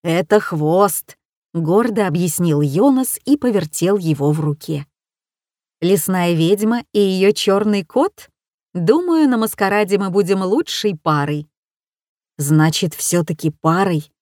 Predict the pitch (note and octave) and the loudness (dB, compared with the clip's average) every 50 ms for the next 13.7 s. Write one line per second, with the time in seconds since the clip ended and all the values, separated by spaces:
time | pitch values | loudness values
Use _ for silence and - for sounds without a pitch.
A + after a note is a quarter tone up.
0 | _ _ _ _ - D#3+ E3 D#3 F#3 G#3+ A#3+ A#3 G#3+ - - - - - D#3+ E3+ | _ _ _ _ -4 -2 2 2 4 2 2 0 -2 -4 -4 -4 -2 -2 0 0
1 | F3 F3 E3 E3 E3 E3 D#3 D3+ C#3+ D3+ - _ _ _ _ _ _ - F3+ G#3 | 0 0 0 2 2 2 4 2 0 -2 -6 _ _ _ _ _ _ -4 0 2
2 | C#4+ F#4+ F4 C4+ G#3 A3+ - - A3 G#3 - - G3 G#3 - F#3 E3+ F3 E3 D#3 | 2 4 4 2 2 2 0 0 -4 -6 -6 -6 -10 -8 -6 -4 -2 -2 0 0
3 | D3 C#3 C3 C3 C#3+ D3 - - - _ _ _ _ _ _ _ _ _ _ _ | 0 0 0 -2 -6 -8 -8 -12 -18 _ _ _ _ _ _ _ _ _ _ _
4 | _ _ _ _ _ _ _ _ _ _ _ _ _ _ _ _ _ _ - B3+ | _ _ _ _ _ _ _ _ _ _ _ _ _ _ _ _ _ _ -2 0
5 | B3+ C4 C4 A3+ G#3+ C4 D4 D4 B3+ A3 G#3+ G#3 G#3+ G#3+ G#3+ G#3+ A3 G#3+ G#3+ A3 | 2 2 2 2 4 4 4 4 4 4 2 2 2 2 2 4 4 4 2 4
6 | A3+ C#4+ F4 - - A#3+ G3+ F3 E3+ E3 D#3+ D#3 D#3 - _ _ _ _ _ _ | 2 0 0 0 0 -2 0 0 0 0 -2 -2 -4 -6 _ _ _ _ _ _
7 | _ _ _ _ _ _ _ _ - F3 E3+ D#3 F#3 A#3+ C#4+ C#4 C4+ C4+ - - | _ _ _ _ _ _ _ _ -6 -2 0 2 4 4 4 4 2 0 -2 -4
8 | - - F3+ F3 F#3 F3 E3+ D#3+ E3+ D#3+ E3 D3 E3 D#3 D3+ F3 G#3+ C4+ D4 - | -4 -2 0 0 0 0 0 0 0 0 0 0 0 2 2 2 0 -2 -2 -2
9 | A3+ A3+ A3+ F#3 D#3 G3+ B3 C#4 C4 A#3+ A3 G#3+ - - - F#3 E3+ E3+ E3+ F#3+ | -4 -4 -2 0 2 2 4 4 2 2 0 -2 -4 -4 -2 -2 0 0 0 -2
10 | G#3+ A3+ - E3+ D#3 - - F3 F#3+ F#3+ F3+ F#3+ D#3+ - - E3 D#3+ D3+ - - | -2 -4 -2 -2 -2 -2 0 0 0 2 2 0 0 0 0 0 0 0 0 -2
11 | A#3 C#4 - - - - G#3 D#3 - F#3+ E3+ D#3 A#3 D4+ E4 A3 A#3 G#3+ F3+ E3 | -2 -2 -2 -4 -2 -2 -2 -2 0 -2 -2 0 0 0 2 2 2 2 2 2
12 | - - E3+ - - F3+ F3 F3 F3+ F3+ E3 D#3 D3+ - - E3+ F3 E3+ E3 D#3+ | -2 -4 -4 -2 0 0 0 0 0 0 0 0 -2 -2 -2 -2 0 0 2 2
13 | D#3+ D#3 - G3 F#3+ - - - - F3 D3+ D3 C#3+ D3+ | 0 0 0 -2 -4 -4 -4 -4 -2 0 0 0 -2 -4